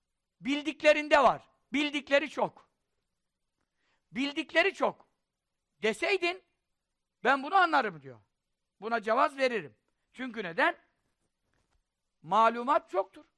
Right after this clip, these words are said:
Sonsuzdur Allah'ın bildikleri. Ne diyoruz? Ya Rabbi bildiklerinin kuşattıkları adedince salat eyle diyoruz. Bildiklerinin kuşattıkları. Ne demek?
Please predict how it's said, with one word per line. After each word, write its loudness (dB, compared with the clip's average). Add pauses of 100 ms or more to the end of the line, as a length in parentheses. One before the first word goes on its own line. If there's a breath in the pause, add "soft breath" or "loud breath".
(160)
Sonsuzdur -8
Allah'ın 0
bildikleri. -12 (220)
Ne -2
diyoruz? -6
Ya 4
Rabbi -4
bildiklerinin -12 (220)
kuşattıkları -2
adedince -2
salat 0
eyle -6
diyoruz. -12
Bildiklerinin -8
kuşattıkları. -4 (280 soft breath)
Ne 0
demek? 0